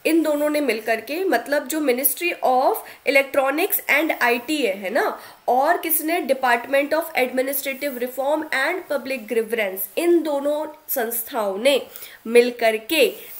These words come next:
तेलंगाना राज्य के सहयोग से, ठीक है, क्या किया, सात से आठ जनवरी को, ठीक है, सात से आठ जनवरी को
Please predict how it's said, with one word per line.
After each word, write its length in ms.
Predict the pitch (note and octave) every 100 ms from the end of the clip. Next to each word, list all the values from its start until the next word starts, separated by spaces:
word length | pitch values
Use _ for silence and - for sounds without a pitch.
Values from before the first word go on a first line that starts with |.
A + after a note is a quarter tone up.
| -
तेलंगाना 760 | D4 D#4 E4+ E4 D#4 D#4 E4
राज्य 480 | B3+ A3+ C4 B3+ D#4+
के 160 | D#4+
सहयोग 560 | - - B3+ A3 A#3 B3
से, 380 | - D4+ B3 G3+
ठीक 300 | - G#3+ A3
है, 140 | D4+
क्या 280 | C#4 B3+ A#3+
किया, 460 | B3+ D4 D4 D#4 D#4 - - -
सात 440 | - - C#4 D#4+ E4+
से 240 | - F#4
आठ 440 | - C4 C#4 E4+ F#4
जनवरी 600 | C4 B3+ B3+ A#3 B3 B3
को, 340 | D4 C4 F#3 -
ठीक 260 | B3 A3+
है, 140 | F4 D4+
सात 400 | - B3+ B3 B3+
से 140 | D#4+
आठ 420 | - B3 B3 C#4+
जनवरी 640 | C#4 B3+ A#3+ A#3 A3 A3 A3 -
को 460 | G#3 G3+ A#3+ G#4